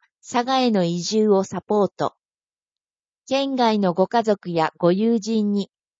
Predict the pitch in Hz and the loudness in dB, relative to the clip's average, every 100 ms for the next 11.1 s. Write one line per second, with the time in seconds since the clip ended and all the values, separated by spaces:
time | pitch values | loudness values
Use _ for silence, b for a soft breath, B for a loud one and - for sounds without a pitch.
0 | _ - 262 - - - 208 - 220 220 | _ 0 0 -2 -14 -6 -4 0 0 2
1 | 214 214 - 190 208 - 190 - _ _ | 0 -2 -2 -2 -2 -2 -2 -2 _ _
2 | _ _ _ _ _ _ _ _ 233 240 | _ _ _ _ _ _ _ _ 2 2
3 | 277 - 254 202 170 170 - 208 196 - | 2 -2 2 2 2 -4 -2 0 0 -2
4 | _ - 165 - - 240 254 262 262 269 | _ -4 -2 -4 -12 -4 -2 0 0 -2
5 | 262 269 254 220 170 165 - 185 196 196 | -4 0 2 2 0 -4 -4 -4 -2 -4
6 | 196 190 190 190 180 180 175 180 - _ | -2 -2 -2 -2 -2 -2 -2 -4 -8 _
7 | _ _ _ _ _ _ _ _ _ _ | _ _ _ _ _ _ _ _ _ _
8 | _ _ _ _ _ _ _ _ _ 180 | _ _ _ _ _ _ _ _ _ -6
9 | 190 254 247 240 226 226 - 196 233 269 | 2 2 4 2 2 0 2 2 2 0
10 | 262 254 254 254 254 247 247 - 180 156 | -4 0 0 0 0 0 0 -4 -6 -6